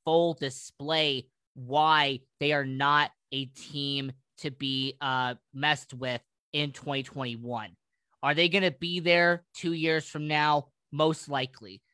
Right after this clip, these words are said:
Are they gonna be in twenty twenty-four World Series contenders with all the prospects and all the young guys in their system? Most likely.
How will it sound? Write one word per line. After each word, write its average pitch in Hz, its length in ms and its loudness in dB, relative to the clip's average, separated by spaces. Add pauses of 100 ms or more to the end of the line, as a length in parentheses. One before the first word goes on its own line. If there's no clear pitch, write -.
(360)
Are 147 120 2
they 185 120 6
gonna 190 220 2
be 180 340 0
in 160 220 -2
twenty 165 280 -4
twenty-four 160 960 -2 (180)
World 156 460 0
Series 160 400 -2
contenders 147 800 -4 (160)
with 131 140 -6
all 147 220 2
the 139 100 -4
prospects 143 800 -2
and 131 120 -14
all 143 220 -2
the 143 80 -6
young 143 300 -2
guys 139 340 0
in 135 80 -8
their 131 100 -4
system? 156 600 -4 (380)
Most 233 400 4
likely. 170 480 0